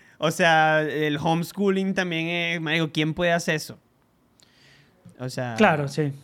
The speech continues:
Speaker 2: Sí, pero,
Speaker 1: pero
Speaker 2: pero
Speaker 1: bueno, no, pero no, pero no sé, yo, yo creo que yo voy a hacer un, si, o sea, si, obviamente me va a tocar que mi hijo participe en un sistema educativo, eh, obsoleto. Eh, porque sí, tiene que formar parte de la sociedad, no puede ser un Amish.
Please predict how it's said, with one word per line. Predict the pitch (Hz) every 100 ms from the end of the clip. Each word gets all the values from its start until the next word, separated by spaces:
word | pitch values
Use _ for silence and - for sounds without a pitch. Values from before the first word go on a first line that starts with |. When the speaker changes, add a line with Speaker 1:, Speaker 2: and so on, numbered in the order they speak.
| _ _ - - _ _ _ _ _
Speaker 2:
Sí, | - 202 185
pero, | 180 170
Speaker 1:
pero | 170 160 170
Speaker 2:
pero | 170 165
Speaker 1:
bueno, | 151 156
no, | -
pero | 147 151
no, | 165 170
pero | 196 196
no | 202
sé, | 202 202
yo, | 170
yo | 165 170
creo | 180
que | 202
yo | 202
voy | 196
a | 202
hacer | 190 190
un, | 185
si, | - -
o | -
sea, | - 160
si, | - 143 - - - _ -
obviamente | 110 131 143 139
me | 143
va | 127
a | 110
tocar | 127 127 123 131
que | 131
mi | 123
hijo | 123 131 143 - -
participe | 113 117 127 135 131
en |
un | 139
sistema | 139 139 139
educativo, | 139 127 127 123 131 131 127 117 123 _ _ _ _
eh, | 127 123
obsoleto. | 123 147 123 127 - - - _ _ _ _
Eh, | 131 135 131 127 123 117
porque | - 120 131 117
sí, | - 139 - 117 120
tiene | 131 143
que |
formar | 151 151 143
parte | 135 147 151
de |
la | 147
sociedad, | - 156 147
no | 123
puede | 139 139
ser |
un | 147
Amish. | 147 139 131 127 -